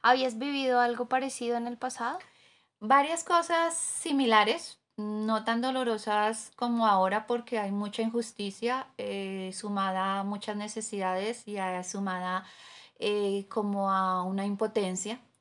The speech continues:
Speaker 2: pero sí, acá en Colombia se han vivido años anteriores cosas muy dolorosas de, por otras personas tal vez,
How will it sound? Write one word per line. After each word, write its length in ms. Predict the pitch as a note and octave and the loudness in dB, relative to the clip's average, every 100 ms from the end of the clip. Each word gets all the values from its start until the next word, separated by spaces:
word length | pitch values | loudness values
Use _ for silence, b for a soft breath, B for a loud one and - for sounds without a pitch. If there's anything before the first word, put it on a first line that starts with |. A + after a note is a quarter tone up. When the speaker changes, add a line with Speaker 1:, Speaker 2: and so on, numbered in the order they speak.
| - | -8
Speaker 2:
pero 380 | - G#3+ G3+ G3 | 0 0 2 0
sí, 380 | G3 G3+ F#3 - - | 0 -2 -6 -10 -8
acá 500 | G#3 G3+ F#3+ F#3 F#3 | -4 0 2 0 -4
en 240 | F#3+ F#3+ | -8 -6
Colombia 520 | G3 G#3+ G#3 F#3 F#3 F#3+ | -2 -2 -2 -2 -4 -4
se 120 | G#3 | -4
han 120 | G3 | -4
vivido 420 | G3+ G3+ G3 F#3 | -4 -4 -2 -2
años 360 | F#3+ F#3+ F#3+ F#3+ | -2 -2 -4 -6
anteriores 540 | G3 G3 F#3 F3 F3+ | -6 -6 -6 -6 -8
cosas 520 | - G3 F#3+ F#3+ - | -4 -4 -2 -4 -6
muy 340 | - G#3 G#3+ G3+ | -6 -4 -4 -4
dolorosas 640 | G#3 G3+ F#3 E3+ F3+ F#3 | -4 -4 -4 -6 -8 -6
de, 420 | F#3+ F#3+ F#3 F#3 - - _ | -4 -2 -2 -4 -6 -18 _
por 200 | G#3+ G#3+ | 2 2
otras 260 | G#3+ B3+ | 0 -4
personas 560 | - B3+ A#3+ A3+ G3 G3 | -2 -4 -2 -4 -4 -4
tal 180 | G#3 G#3 | -6 -4
vez, 320 | F#3+ A3 | -6 -8